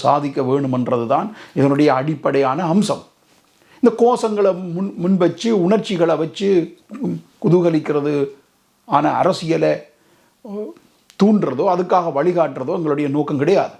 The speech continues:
உங்களுக்கு தெரியும், மூன்று வருஷமா தான் பண்ணிட்டு வரோம். அந்த வகையில இந்த இன்றையான் விஷயத்தை பார்ப்போம். இந்த ஜனாதிபதி தேர்தலில் வாக்களிக்கிற தொடர்பான ரெண்டு கேள்விகள், நியாயபூர்வமான கேள்விகளுக்கு பதிலளிக்கலாம் என்ற அடிப்படையில். ஒன்று, இதுவரைக்கும் நாங்கள்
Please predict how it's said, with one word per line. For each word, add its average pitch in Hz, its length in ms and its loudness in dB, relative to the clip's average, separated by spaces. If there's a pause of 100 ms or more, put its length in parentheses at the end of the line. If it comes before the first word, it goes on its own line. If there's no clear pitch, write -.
(580)
உங்களுக்கு 214 240 2
தெரியும், 175 200 2
மூன்று 147 180 -2
வருஷமா 135 260 -2
தான் 143 160 -4
பண்ணிட்டு 127 280 -4
வரோம். 80 200 -10 (720)
அந்த 214 160 6
வகையில 247 320 2
இந்த 226 140 6 (160)
இன்றையான் 214 380 2
விஷயத்தை 175 300 -2
பார்ப்போம். 175 340 0
இந்த 139 120 -2 (240)
ஜனாதிபதி 196 480 0
தேர்தலில் 170 440 0
வாக்களிக்கிற 156 440 -2 (100)
தொடர்பான 147 440 0
ரெண்டு 165 200 0 (220)
கேள்விகள், 143 460 0 (140)
நியாயபூர்வமான 143 600 2 (120)
கேள்விகளுக்கு 135 640 -2
பதிலளிக்கலாம் 127 540 -4 (300)
என்ற 139 260 -6
அடிப்படையில். 104 420 -6 (520)
ஒன்று, 269 280 4 (1040)
இதுவரைக்கும் 269 560 2
நாங்கள் 220 340 -2